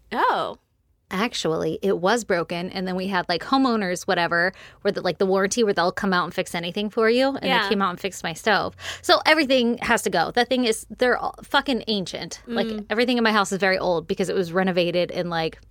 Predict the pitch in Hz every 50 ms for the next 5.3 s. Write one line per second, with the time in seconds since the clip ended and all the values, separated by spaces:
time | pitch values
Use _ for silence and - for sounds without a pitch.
0 | - - 339 339 320 320 - _ _ _ _ _ _ _ _ _ _ _ _ _
1 | - 208 220 226 233 226 220 202 202 196 180 160 147 - - - - - - -
2 | - 254 - - - - 240 262 254 233 214 202 208 214 - - - - 226 226
3 | 214 190 185 190 202 208 226 208 233 233 208 196 185 180 190 - - 240 247 233
4 | 226 202 196 185 175 175 - - - 156 139 156 180 - - - - 294 - -
5 | 190 180 180 180 180 190